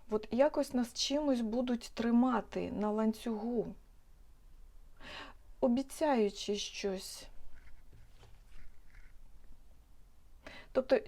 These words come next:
щось ми не зможемо дочекатися, якийсь незадовільний результат будемо мати. <clears throat> І, м, ну, стосовно того, що нам обіцяють і ніяк не виконують свої обіцянки.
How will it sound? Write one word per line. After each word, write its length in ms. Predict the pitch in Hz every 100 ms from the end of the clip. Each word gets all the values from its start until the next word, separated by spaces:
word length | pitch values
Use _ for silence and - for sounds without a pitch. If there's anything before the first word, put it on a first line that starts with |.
| 220
щось 320 | 214 - 370 339
ми 140 | 330
не 160 | 311 294
зможемо 480 | 277 320 302 294
дочекатися, 1200 | 233 240 285 - - 240 196 - 185 - - 170 -
якийсь 380 | 208 214 285 269
незадовільний 720 | 262 262 220 247 294 262 240
результат 640 | 240 247 240 262 240 214
будемо 560 | 214 220 190 196 190 196 - - -
мати. 640 | 214 233 320 - 214 175 - - -
<clears throat> 680 | 277 220 214 - - 262 -
І, 320 | 254 254 226 208 -
м, 460 | 208 202 190 190 - - - - -
ну, 100 | 240
стосовно 420 | 226 254 262 240 233
того, 240 | 294 269
що 180 | 220 226
нам 160 | 214 226
обіцяють 600 | 208 214 - 254 233 226
і 60 |
ніяк 300 | 208 214 220
не 80 | 202
виконують 460 | 196 208 196 190 185
свої 240 | - 185
обіцянки. 800 | 180 180 - - 165 - - 220